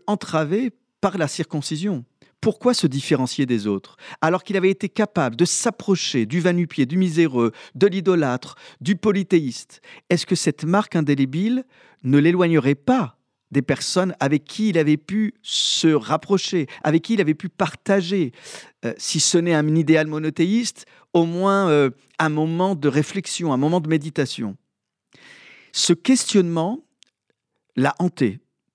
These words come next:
selon les commentaires traditionnels. Et c'est l'un de ses amis les plus sûrs, Mamré, qui l'encourage à franchir le pas, à franchir le pas de la différenciation. C'est toute la question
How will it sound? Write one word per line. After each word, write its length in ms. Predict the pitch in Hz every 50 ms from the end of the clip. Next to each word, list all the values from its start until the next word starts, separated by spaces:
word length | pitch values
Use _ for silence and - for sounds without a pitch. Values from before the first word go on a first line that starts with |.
| _ _ _
selon 420 | - - - - 113 113 127 135 131
les 140 | 117 110 104
commentaires 420 | - 123 113 110 107 - 131 117
traditionnels. 680 | - - 110 104 98 - 117 98 92 82 76 76 67 - _ _ _ - - - - _ -
Et 100 | 127 127
c'est 680 | 123 - - - - - - 180 175 165 143 120 101 _ _ _ _ _ _ _ _ -
l'un 200 | 120 127 151 170
de 120 | 160 143 147
ses 220 | - - 131 123
amis 200 | 143 151 170 170
les 100 | 127 131
plus 180 | - - 156 147
sûrs, 300 | - - - 131 107 95
Mamré, 480 | 104 117 131 147 147 190 220 294 339 _ _ _ _ _ _ _ - - - - _ _ _ -
qui 500 | - - - - 202 196 180 147 120 - _ _ _ -
l'encourage 920 | 123 156 214 233 - - 175 147 123 117 101 101 95 98 - - - _ _ _ _ _ _ _ _ -
à 80 | - 139
franchir 480 | - - 156 143 - - - 151 127
le 80 | 123 110
pas, 320 | - - 90 82 95 _ _ _ _ - - - - -
à 80 | -
franchir 400 | 147 - 156 170 - - 240 220
le 100 | 220 180
pas 320 | 147 - 180 170 180 208 214
de 100 | 156 -
la 120 | 123 127
différenciation. 840 | 120 139 156 - 165 131 131 120 - - 107 - - - 82 71 - _ _ - - - -
C'est 220 | - - 208 -
toute 160 | - 311 - -
la 100 | 220 190
question 500 | - 190 170 - - - 226 226 175